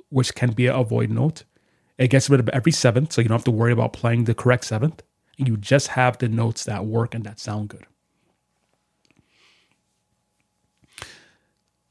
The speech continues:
So if we just played a major pentatonic scale, and again, I really recommend you follow along with the article now,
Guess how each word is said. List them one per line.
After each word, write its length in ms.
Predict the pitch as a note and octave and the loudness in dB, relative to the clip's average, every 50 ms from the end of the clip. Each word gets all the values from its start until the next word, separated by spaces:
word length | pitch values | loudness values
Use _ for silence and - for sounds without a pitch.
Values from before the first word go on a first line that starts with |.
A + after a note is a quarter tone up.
| _ | _
So 640 | _ - - - D#3+ D3 C#3+ C#3 C3+ C3 B2+ - - _ _ _ _ _ _ _ _ _ _ _ - | _ -2 4 6 6 8 8 6 6 4 2 -2 -8 _ _ _ _ _ _ _ _ _ _ _ -2
if 160 | G3 - - | -2 0 2
we 100 | E3+ D3 | 2 2
just 340 | B2+ B2 F3+ G#3 G3+ - - | 2 4 2 2 2 2 2
played 180 | E3+ E3 D#3 | 4 4 6
a 60 | D3 | 6
major 340 | C3+ C#3 C3+ C#3 B2+ - D3 | 4 4 4 4 4 2 2
pentatonic 480 | - C3 C3 C3 - C3 A#2+ A2+ G#2+ - | 2 2 2 2 2 2 0 0 0 -4
scale, 420 | - - - A#2 A#2 A#2+ G#2+ - - _ _ _ _ _ _ _ | -6 -6 -4 -4 -4 -4 -6 -8 -12 _ _ _ _ _ _ _
and 80 | B2+ B2+ | -4 -2
again, 380 | B2 A2+ B2 A#2+ A#2 A#2 B2 - - | 0 2 2 0 0 -2 -4 -8 -8
I 60 | - B2+ | -6 -2
really 240 | A2+ C3 C#3 C3+ | 2 4 4 6
recommend 420 | C3 C3+ C3 - C#3 C3+ C3 B2 A#2 | 6 4 4 4 6 6 6 6 4
you 60 | B2+ | 4
follow 340 | A#2 - C3+ B2+ B2 B2+ A#2+ | 4 6 6 6 6 6 4
along 260 | B2 A#2+ B2 B2+ B2 | 4 4 2 2 2
with 100 | A#2+ B2 | 0 -2
the 80 | - - | -4 -2
article 400 | B2 B2 B2 C3 - - C#3 C3 | 0 0 2 0 0 0 2 2
now, 320 | B2 B2 C3 D#3+ E3+ - | 2 2 2 0 -2 -4